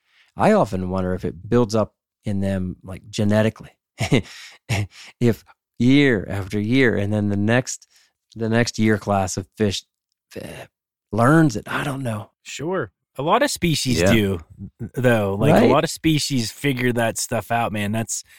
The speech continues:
Speaker 2: "Hey, don't eat that pink worm. Wink."
Speaker 1: Right? It just seems
Speaker 2: Yeah.
Speaker 1: like they get smarter <laughs> as the years go by, or else I get worse as a fisherman. I don't know,
Speaker 2: Sure.
Speaker 1: man. But
Speaker 2: You know,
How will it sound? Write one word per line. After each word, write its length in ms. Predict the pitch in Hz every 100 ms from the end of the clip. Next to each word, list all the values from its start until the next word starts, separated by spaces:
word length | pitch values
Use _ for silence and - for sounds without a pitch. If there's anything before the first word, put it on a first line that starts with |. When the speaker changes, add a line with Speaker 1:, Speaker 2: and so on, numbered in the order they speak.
| _ _ -
Speaker 2:
"Hey, 240 | 127 139
don't 260 | 113 135 135
eat 140 | 135
that 220 | 131 117 -
pink 260 | 139 123
worm. 400 | 117 127 120 87 - 104
Wink." 420 | 123 127 - - 120
Speaker 1:
Right? 240 | 117 127 143
It 120 | 143
just 220 | 156 147
seems 280 | 165 170 156
Speaker 2:
Yeah. 40 |
Speaker 1:
like 120 | 156 -
they 80 |
get 180 | 127 135
smarter 600 | - 147 143 156 143 127 120
<laughs> 80 | -
as 300 | - 156 -
the 140 | 156 139
years 240 | 160 160 -
go 160 | 120
by, 360 | 90 117 104 104 - - 143
or 120 | 139
else 180 | 143 120
I 80 | 131
get 200 | 127 98
worse 340 | 113 123 120
as 140 | 101 92
a 60 |
fisherman. 500 | 95 123 117 117 95 -
I 120 | 104
don't 240 | 139 131 139
know, 240 | 131 117
Speaker 2:
Sure. 160 | 107 113
Speaker 1:
man. 280 | 107 104 101
But 100 | 104
Speaker 2:
You 180 | 113 113
know, 440 | 107 107 104 92